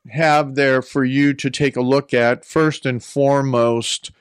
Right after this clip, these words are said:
and I expect you to go because I think it's a great historical work. Uh, it's part of a,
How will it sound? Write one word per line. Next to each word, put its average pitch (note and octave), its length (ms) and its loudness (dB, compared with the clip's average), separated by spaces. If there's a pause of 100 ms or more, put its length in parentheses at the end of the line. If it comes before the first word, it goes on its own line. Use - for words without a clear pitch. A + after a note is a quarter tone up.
(800)
and C3+ 400 -2
I C#3 100 2
expect D#3+ 540 -2
you D3 80 2
to C3 80 0
go B2 320 2
because C3 360 -2
I C3+ 60 2
think B2+ 220 -4
it's B2 160 -6
a A#2+ 80 -4
great C3 380 -2
historical C3 760 -2
work. B2 540 -2 (480)
Uh, A2+ 300 -2 (220)
it's - 300 -4
part D3+ 540 0
of C3 260 2
a, A#2 300 2